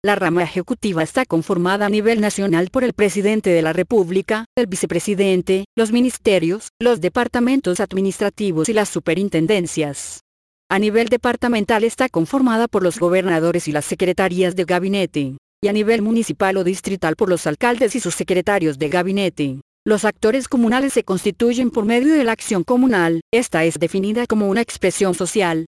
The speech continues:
autónoma y solidaria de la sociedad civil que se organiza para promover un desarrollo integral y sostenible del territorio,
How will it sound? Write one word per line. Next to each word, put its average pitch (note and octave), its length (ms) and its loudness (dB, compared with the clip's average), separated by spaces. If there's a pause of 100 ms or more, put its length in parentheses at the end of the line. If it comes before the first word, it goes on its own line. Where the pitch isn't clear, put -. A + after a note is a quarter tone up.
autónoma F#3+ 540 0
y D#3 60 0
solidaria E3 600 0
de E3+ 120 0
la F3+ 80 0
sociedad E3 440 -2
civil G3+ 360 -2
que - 100 -2
se G#3 140 2
organiza G3+ 420 0
para G#3+ 160 0
promover F#3 500 2
un D#3+ 80 2
desarrollo E3+ 520 0
integral G#3 400 0
y F#3+ 80 -2
sostenible F3 680 0
del G3+ 160 0
territorio, F#3+ 680 0